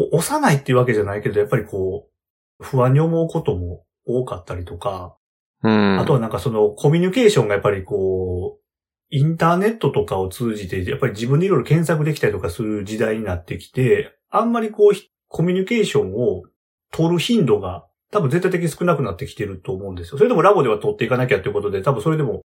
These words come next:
Speaker 1: あの、ラボは多い方やと思いますけど、
Speaker 2: うん。
Speaker 1: でもそういうことからなんかやっぱり親元離れることによって、ホームシックになった子が結構多かったですね。
Speaker 2: うん。
Speaker 1: コロラド行った時はほとんどなかったんですけど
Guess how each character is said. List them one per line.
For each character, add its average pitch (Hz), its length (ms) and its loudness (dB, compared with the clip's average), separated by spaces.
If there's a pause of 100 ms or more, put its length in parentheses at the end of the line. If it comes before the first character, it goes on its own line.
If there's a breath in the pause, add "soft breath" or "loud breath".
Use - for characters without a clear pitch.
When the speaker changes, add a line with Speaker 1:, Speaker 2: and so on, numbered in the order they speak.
(200)
Speaker 1:
あ 104 220 -4
の、 98 180 -6
ラ 147 100 6
ボ 131 80 2
は 107 80 6
多 127 160 6
い 95 40 0
方 101 120 0
や 87 80 -2
と - 80 -4
思 110 140 -4
い - 20 -4
ま 104 140 -6
す - 80 -14
け 104 80 -6
ど、 95 400 -4
Speaker 2:
う 127 80 2
ん。 107 400 2 (140)
Speaker 1:
で 151 80 -2
も 147 40 2
そ 247 240 4
う - 0 -
い 247 60 4
う 247 60 2
こ 247 120 0
と 143 120 0
か 110 120 0
ら 107 100 4
な 113 80 -2
ん 123 60 -4
か 113 60 0
や 101 80 2
っ - 20 -6
ぱ 151 100 2
り 123 60 6
親 226 240 4
元 220 220 2
離 202 280 2
れ 190 120 2
る 180 100 -2
こ 175 140 -4
と 123 140 0
に 92 100 -6
よ 92 120 -4
っ - 180 -18
て、 95 260 -2
ホ 208 220 2
ー 208 40 4
ム 208 80 0
シ 202 120 -4
ッ 208 100 -6
ク - 100 -6
に 98 80 -6
な 90 120 0
っ - 120 -8 (300)
た 110 120 -2
子 - 220 0
が 107 160 2
結 - 220 2
構 123 280 4
多 151 60 2
か - 160 -4
っ - 180 -16
た - 120 -14
で 85 80 -10
す - 140 -16
ね。 90 280 -12 (220)
Speaker 2:
う 104 80 4
ん。 98 180 4
Speaker 1:
コ 104 60 10
ロ 101 60 10
ラ 104 100 8
ド 104 80 8
行 101 40 6
っ - 40 2
た 147 80 2
時 131 140 4
は 104 60 4
ほ 139 120 0
と 170 100 4
ん 175 40 4
ど 123 80 4
な 127 120 6
か 127 80 2
っ - 80 -4
た 95 80 -6
ん 90 40 -6
で 90 40 -8
す - 60 -12
け - 80 -6
ど 90 360 -4